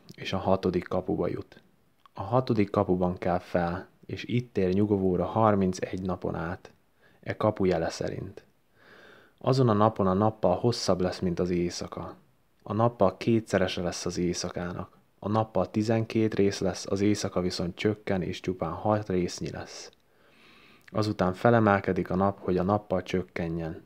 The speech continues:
és az éjszaka növekedjék. Negyedik, Tammuz. Ezután visszatér keletre, és a hatodik kapuba megy, harminc napon át abban kel fel, és abban nyugszik. Majd amikor eltelik harminc nap,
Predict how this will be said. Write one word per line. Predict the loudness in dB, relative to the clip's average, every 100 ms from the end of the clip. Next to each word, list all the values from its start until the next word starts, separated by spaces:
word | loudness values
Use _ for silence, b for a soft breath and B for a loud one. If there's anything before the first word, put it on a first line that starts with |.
| _
és | -8 -6
az | 0
éjszaka | 0 0 -2 -6
növekedjék. | -4 -4 -6 -8 -10 -10 -12 -14 _ _ _ _ _ _ _ _ _ _ _ _ _ b b b b b
Negyedik, | -2 0 2 0 -2 -4
Tammuz. | 0 2 2 -4 -8 -12 -20 _ _ _ _ _ _ b b b
Ezután | -6 -4 0 2
visszatér | 2 2 2 4 2
keletre, | 4 2 4 0
és | -2 -2
a |
hatodik | 2 4 4 2 -2
kapuba | -6 -2 -4 -4
megy, | -6 -8
harminc | -4 2 4 4 0
napon | -2 -4 -2
át | -6 -6
abban | -4 -2 -2 -4
kel | -6 -8
fel, | -6 -6 -6 -8 -12 _
és | -4 -2
abban | 0 0
nyugszik. | -2 -4 -8 -12 -14 _ _ _ _ B B B B
Majd | -2 0
amikor | 0 2 4
eltelik | 4 4 2 2
harminc | 2 2 4 0 -4
nap, | -8 -8